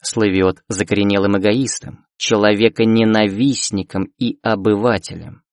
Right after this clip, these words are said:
Старится и никому не нужный всё продолжает жить. Многие недоумевают, почему это так?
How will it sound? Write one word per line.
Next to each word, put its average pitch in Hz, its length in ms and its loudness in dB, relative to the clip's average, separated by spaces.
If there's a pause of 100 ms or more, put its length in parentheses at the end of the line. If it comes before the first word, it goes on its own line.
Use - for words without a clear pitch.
(580)
Старится 117 760 -2
и 123 260 -2
никому 120 380 4
не 117 120 4
нужный 120 500 2 (260)
всё - 200 -4
продолжает 95 640 2
жить. 92 380 -4 (380)
Многие 98 500 0
недоумевают, 101 1000 2 (540)
почему 104 500 -2
это 120 200 -2
так? - 480 -6